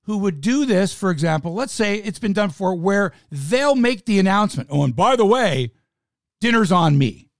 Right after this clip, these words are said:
and then leave, you know, to a, but he didn't, man. He just sort of said, "Hey, thanks for whatever." And everyone was feeling really, really good about themselves, going, "Yeah, man, I wanted to go over there, but I wanted to respect him. We're not like that. We're not like New York. We're not like L A with the paparazzi."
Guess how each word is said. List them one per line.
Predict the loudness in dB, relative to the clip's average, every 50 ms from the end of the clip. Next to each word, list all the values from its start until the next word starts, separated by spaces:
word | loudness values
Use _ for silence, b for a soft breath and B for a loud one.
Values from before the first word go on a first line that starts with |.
| _ _ -10
and | -6 -6
then | -6 -6 -6
leave, | -8 -8 -8 -8 -8 -8
you | -10
know, | -10
to | -12 -10 -10 -10
a, | -10 -8 -10 -14 -14 _ -18 B B B B -10 -6
but | -4 -4
he | -2 -2
didn't, | -2 -2 -2 -2 -2 -4 -6
man. | -4 -2 0
He | 0 0
just | 0 -2 -4
sort | -2 -4 -4
of | -2
said, | -2 0 0
"Hey, | 0
thanks | -2 -2 -2 -2 -2 -4 -6 -8
for | -10 -8 -8
whatever." | -8 -8 -8 -8 -6 -6 -4
And | -4
everyone | -4 -4 -2 -2 -2
was | -2 -4 -6
feeling | -6 -6 -6 -6 -6 -6
really, | -6 -6 -6 -6 -6
really | -6 -6 -8 -8
good | -8 -8 -8 -8
about | -6 -8 -10 -10 -10 -12
themselves, | -14 -14 -14 -14 -16 -16 -16
going, | -14 -12 -10 -8
"Yeah, | -8 -6 -6 -6 -6 -6
man, | -6 -8 -8 -8 -8
I | -10
wanted | -10 -10 -12 -12 -12 -12
to | -12
go | -10 -10
over | -10 -10 -10
there, | -10 -10 -10
but | -10 -12
I | -14 -14
wanted | -14 -14 -16 -14
to | -16 -16
respect | -16 -14 -12 -10 -10 -10 -10
him. | -8 -6 -6 -8 B B B B B
We're | -2 -2 0
not | 0 0 -2 -2
like | -2 -4 -2 -2
that. | -4 -4 -4
We're | -4 -4 -4
not | -2 -2 -2 -2 -2
like | -4 -4 -4 -4
New | -4 -4
York. | -2 -2 -2 -2 -4 -4 -6
We're | -6 -4
not | -4 -4 -4
like | -6 -6 -6
L | -6 -6 -6 -6
A | -6
with | -6 -8 -8
the | -8
paparazzi." | -6 -6 -6 -6 -6 -8 -6 -6 -6 -6 -8 -8 -10